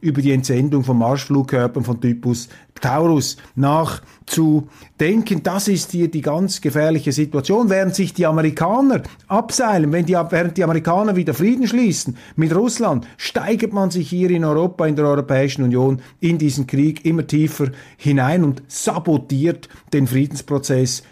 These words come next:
zwischen den Großmächten, die ja die eigentlichen Urheber dieses Krieges sind, die Amerikaner und die Russen. Die Amerikaner haben provoziert mit ihrer nato-Osterweiterung und die Russen haben sich gewehrt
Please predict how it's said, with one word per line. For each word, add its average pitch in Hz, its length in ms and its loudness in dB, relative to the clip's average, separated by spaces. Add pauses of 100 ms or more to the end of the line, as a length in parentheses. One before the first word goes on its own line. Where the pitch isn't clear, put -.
zwischen 143 440 -2
den 131 200 2
Großmächten, 156 840 0 (200)
die 190 80 4
ja 208 100 2
die 185 200 0
eigentlichen 185 840 0
Urheber 170 540 0
dieses 135 380 -4
Krieges 151 440 -2
sind, 277 300 0 (220)
die 180 100 0
Amerikaner 185 640 0 (220)
und 208 260 0
die 180 80 2
Russen. 208 360 0
Die 170 100 2
Amerikaner 165 540 2
haben 160 340 -2 (160)
provoziert 175 680 0
mit 190 160 -2
ihrer 165 180 0
nato-Osterweiterung 190 1200 0 (180)
und 143 160 0
die 151 80 2
Russen 170 360 0
haben 151 220 -2
sich 147 300 -2 (200)
gewehrt 160 580 0